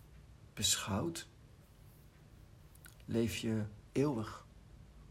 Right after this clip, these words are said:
Lang voortleven, eeuwig. Ik ben niet geboren, maar ik ga ook niet dood.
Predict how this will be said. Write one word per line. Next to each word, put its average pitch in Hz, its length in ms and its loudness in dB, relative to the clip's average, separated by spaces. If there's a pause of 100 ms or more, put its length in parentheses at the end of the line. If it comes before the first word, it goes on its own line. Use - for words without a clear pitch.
(180)
Lang 110 300 2
voortleven, 127 640 0
eeuwig. 131 480 2 (3750)
Ik - 160 -12
ben 113 160 6
niet 113 200 4
geboren, 117 500 0 (1700)
maar 113 80 -2
ik 107 80 -4
ga - 140 -2
ook 123 160 2
niet 117 180 2
dood. 120 360 0